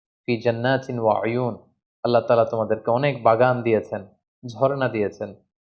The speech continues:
নদী দিয়েছেন। ওয়া জুরু', এবং তিনি চাষযোগ্য অনেক জমি দিয়েছেন, ফসল তোমাদেরকে দিয়েছেন। ওয়া নাখলিন তালউহা হাদিম, আর থোকায় থোকায়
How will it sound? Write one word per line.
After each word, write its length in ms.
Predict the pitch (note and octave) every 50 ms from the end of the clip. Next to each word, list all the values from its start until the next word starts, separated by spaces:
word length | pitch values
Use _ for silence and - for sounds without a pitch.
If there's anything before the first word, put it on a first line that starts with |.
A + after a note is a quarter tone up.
| _ B2+
নদী 300 | C3+ D#3 D#3+ D3+ D#3 D3+
দিয়েছেন। 460 | C3+ C3+ B2 A2+ G#2 - - G#2 F#2
ওয়া 160 | G#2 A2+ A#2
জুরু', 720 | A2+ G#2+ - B2+ B2+ D3+ D#3+ D#3 C#3 A2+ A2 - - - _ _ _ _ _ _ _ _ _ _ _ _
এবং 240 | C#3 C#3 D#3 D#3 D3
তিনি 240 | D3+ D#3 D3+ D3+ C3+
চাষযোগ্য 540 | D3 D3 D3 C#3+ C3 C3 C#3 C#3+ C3+ C#3 C#3
অনেক 200 | C3+ C#3 C3+ B2+
জমি 280 | C3 C#3+ D3 D3+ D3+
দিয়েছেন, 380 | B2+ C#3+ C3+ B2 - - B2 A#2
ফসল 400 | - - B2+ C3 - D#3+ D3+ D3+
তোমাদেরকে 460 | - D3 C#3 C3+ - C3 C3 - C#3+
দিয়েছেন। 460 | C3 C3+ C3+ C3 C3 - A2 F#2 F2+ - _ _ _ _ _ _ _ _ _
ওয়া 120 | G#2+ A2 A2
নাখলিন 420 | B2 C3 C3 - B2 A#2+ A#2 A2+
তালউহা 560 | - A#2 A2 G#2 G2 G#2+ A2+ A2 G#2+ G#2+ G#2+
হাদিম, 460 | - G#2+ G#2+ G2 A#2 B2 A#2+ G#2 - - _ _ _ _ _ _ _ _ _
আর 100 | A2 A2
থোকায় 400 | - - - - _ C3+ C3 B2 - -
থোকায় 360 | C3 A#2+ - A#2 G#2+ G#2+ -